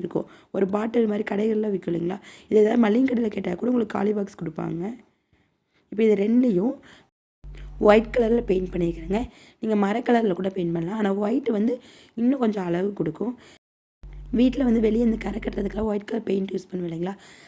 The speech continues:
அந்த பெயிண்ட் தாங்க நான் யூஸ் பண்ணி அடிச்சிருக்கேன். ஒரு துளி கூட கையில ஒட்டாது. இப்போ இந்த குச்சியில சரி பாட்டில சரி பெயிண்ட் பண்ணி எடுத்துருக்கேங்க. இப்போ இன்னும் டெக்கரேட் பண்றதுக்கு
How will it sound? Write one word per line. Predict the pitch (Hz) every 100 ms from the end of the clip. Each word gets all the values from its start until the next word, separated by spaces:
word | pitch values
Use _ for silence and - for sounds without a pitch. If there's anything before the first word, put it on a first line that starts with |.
| - 196
அந்த | 202 208
பெயிண்ட் | 220 240 220
தாங்க | 208 208
நான் | 175
யூஸ் | 170 -
பண்ணி | 185 202 175
அடிச்சிருக்கேன். | - 160 156 208 - - - _ -
ஒரு | 202 196
துளி | 240 240
கூட | 226 208
கையில | 190 190 175
ஒட்டாது. | 165 185 180 160 240 - - _ _ -
இப்போ | 196
இந்த | 196 190
குச்சியில | 202 - 269 233
சரி | 226 208
பாட்டில | 196 202 202
சரி | 196 220 208
பெயிண்ட் | 202 202
பண்ணி | 190
எடுத்துருக்கேங்க. | 170 165 - 165 190 262 - - _ _ _ _ _ _ _ - - - -
இப்போ | - 214 208
இன்னும் | 240 277
டெக்கரேட் | 240 185 170 190
பண்றதுக்கு | 175 170 165 226